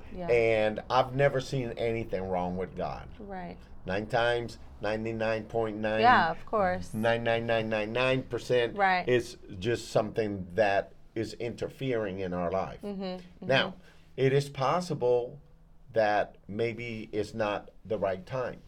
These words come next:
Speaker 1: Mm-hmm.
Speaker 2: It's possible that
Speaker 1: Mm-hmm.
Speaker 2: maybe there's some things that have to happen in order for us to get that healing.
Speaker 1: Mm-hmm,
Speaker 2: We,
Speaker 1: mm-hmm.
Speaker 2: we, we don't know. There's so
Speaker 1: Right.
Speaker 2: many unknown variables.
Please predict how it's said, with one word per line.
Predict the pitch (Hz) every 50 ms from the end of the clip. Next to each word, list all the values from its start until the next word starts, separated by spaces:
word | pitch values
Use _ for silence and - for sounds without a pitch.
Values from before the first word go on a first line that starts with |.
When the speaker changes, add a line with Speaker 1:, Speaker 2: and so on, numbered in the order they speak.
| -
Speaker 1:
Mm-hmm. | 214 208 196 185 185 185 180 190 - - - -
Speaker 2:
It's | 104 101 -
possible | - 127 113 113 131 127 - 139 123 127 117 98
that | 110 104 98
Speaker 1:
Mm-hmm. | 101 101
Speaker 2:
maybe | 110 107 107 98 107 110 110 107 107 110 110 107 107 - - - - - - - -
there's | - - 113 110 110 110 -
some | - 127 117 113 110
things | - 131 135 139 127 95 92
that | 110 92
have | 104 117 110 107 -
to | - 98
happen | 87 107 117 127 143 143 - 113 101 104
in | 104 101 95 98
order | 104 104 101 101 107 104 98
for | - - 101
us | 80 78 101 110 107 - -
to | - 92
get | 92 95 90 -
that | 82 80 78 73
healing. | - 120 120 117 98 73 - - - - - -
Speaker 1:
Mm-hmm, | 208 196 185 180 180 185 175 175
Speaker 2:
We, | 110 120 135 139
Speaker 1:
mm-hmm. | - 202 - 104
Speaker 2:
we, | 127 151 151 - -
we | 123 139 160
don't | 165 175 165 151 143
know. | 170 196 160
There's | 92 113 123 123
so | - 196 156
Speaker 1:
Right. | 135 147
Speaker 2:
many | 151 151 151 151 143 147 -
unknown | - 127 127 131 127 120 120 127 123 110 95
variables. | 92 107 110 120 117 101 90 87 90 85 90